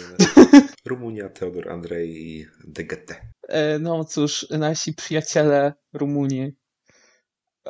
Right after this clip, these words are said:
Speaker 1: E, szkoda, no, szkoda mi ich trochę. Bo myślę, że jakby wybrali bla, bla, bla albo s-, Statius, to by tu weszli sobie, a tak to średnio.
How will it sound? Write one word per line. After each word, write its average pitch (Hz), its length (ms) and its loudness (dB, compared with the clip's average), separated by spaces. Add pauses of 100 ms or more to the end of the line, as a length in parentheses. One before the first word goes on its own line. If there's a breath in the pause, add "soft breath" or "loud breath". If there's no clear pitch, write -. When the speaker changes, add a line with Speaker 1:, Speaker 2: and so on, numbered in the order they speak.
(120)
Speaker 1:
E, 135 100 -8
szkoda, 160 540 0
no, 143 240 -4
szkoda 147 380 -2
mi 131 220 -6
ich - 120 -14
trochę. 127 460 -4 (440)
Bo 147 80 -2
myślę, 147 340 -2
że 135 340 -2
jakby 139 240 -4
wybrali 135 920 -4 (300)
bla, 139 140 -2
bla, 135 200 -6
bla 131 420 -6 (400)
albo 135 520 -4
s-, - 320 -16
Statius, - 1040 -6
to 151 100 -16
by 170 120 -14
tu 240 380 -6
weszli 302 480 -10
sobie, 123 460 -4 (100)
a 135 80 -6
tak 139 280 -8
to 147 140 -10
średnio. 143 600 -6